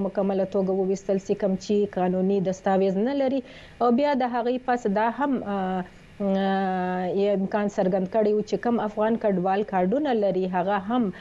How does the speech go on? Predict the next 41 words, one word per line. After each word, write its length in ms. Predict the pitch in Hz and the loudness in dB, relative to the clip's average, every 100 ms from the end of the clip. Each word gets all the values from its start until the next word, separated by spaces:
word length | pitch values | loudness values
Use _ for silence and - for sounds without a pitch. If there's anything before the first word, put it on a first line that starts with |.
| - - | -16 -6
آ، 180 | 185 185 | 0 2
رو 200 | 196 202 | 4 2
رو، 360 | 196 196 190 - | 2 0 -2 -2
آ، 200 | 190 180 | -2 0
وویستل، 800 | 180 214 226 196 - 190 190 185 | 0 2 0 -2 -2 2 2 0
آ، 220 | 185 180 | -2 -2
سي 300 | 180 - 208 | -4 0 2
او 380 | 185 196 180 151 | 2 2 0 0
د 120 | 180 | 0
هغو 260 | 180 185 214 | 0 0 0
ته 160 | 214 | 0
وویل 440 | 180 202 254 226 196 | 0 2 2 2 0
سي، 300 | - 202 185 - - - | -2 -2 -2 -4 -20 -8
آ، 500 | 180 180 185 185 185 | -2 2 2 2 2
د 100 | 175 | 0
ویستلو 380 | 180 185 - 220 | -2 -2 2 2
خبره 300 | 208 196 208 | 2 2 0
خو 140 | - | 0
نه 100 | 233 | 0
ده 80 | 277 | 0
سوې، 240 | 247 247 233 | 0 0 0
خو 140 | 214 | 2
وویل 420 | 202 240 226 208 | 2 4 2 0
سي 240 | 190 - 247 | -2 -2 -2
چې، 280 | - 254 247 - - | 2 0 0 -6 -6
م، 180 | 196 196 | 0 2
دوی 220 | 185 220 | 4 4
خپل 260 | 214 - 196 | 2 0 0
هیواد 340 | 190 185 196 185 | 2 0 0 0
ته 100 | 190 | 0
ولاړ 280 | 180 196 190 | 2 2 0
سي. 220 | 190 185 - - | -2 -6 -6 -8
خو 140 | - | -2
تر 120 | 220 254 | 0 2
اوسه 340 | 269 294 277 | 2 0 0
پورې 300 | 247 254 247 | 0 2 2
د 100 | 202 208 214 220 - | 2 0 0 0 -4
هغه 400 | 170 233 254 208 | -4 -2 0 0
افغان 300 | 190 196 202 | 0 -2 0
کډوالو 480 | 196 185 196 202 202 | 0 0 2 0 0
ته، 320 | 208 214 | 0 0